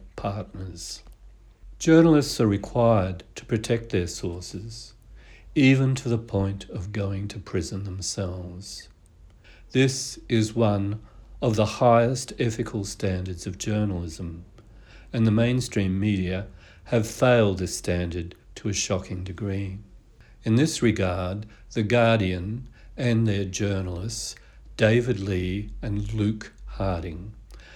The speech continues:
have drawn the most ire from Assange and his supporters, because they released the encryption password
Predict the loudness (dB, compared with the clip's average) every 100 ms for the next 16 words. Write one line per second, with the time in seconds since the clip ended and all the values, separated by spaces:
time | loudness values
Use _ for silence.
0 | -8 -2 0 2 2 4 4 4 2 0
1 | -2 -6 -6 -8 -10 -16 -20 -6 -4 -4
2 | -4 -2 -2 -2 -6 -8 -6 -6 -8 -8
3 | -4 -4 -4 -8 -14 -14 -16 -16 -20 -8
4 | -4 2 4 4 4 4 4 2 2 2
5 | 0 -4 -8 -12 -20 -18 -2 2 2 0
6 | -2 -2 -2 -2 -4 -2 0 0 -2 -4
7 | -2 -4